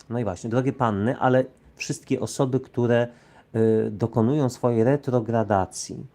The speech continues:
Ta retrogradacja może trwać, wiecie, różnie. Może trwać, em,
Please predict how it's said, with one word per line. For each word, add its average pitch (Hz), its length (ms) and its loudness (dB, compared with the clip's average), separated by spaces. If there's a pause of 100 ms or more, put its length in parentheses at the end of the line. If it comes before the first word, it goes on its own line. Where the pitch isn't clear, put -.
Ta 110 100 0
retrogradacja 110 760 0
może 113 220 -2
trwać, 127 340 -2
wiecie, 110 360 -4 (260)
różnie. 107 520 -2 (340)
Może 107 200 -2
trwać, - 580 -4 (140)
em, 95 800 -10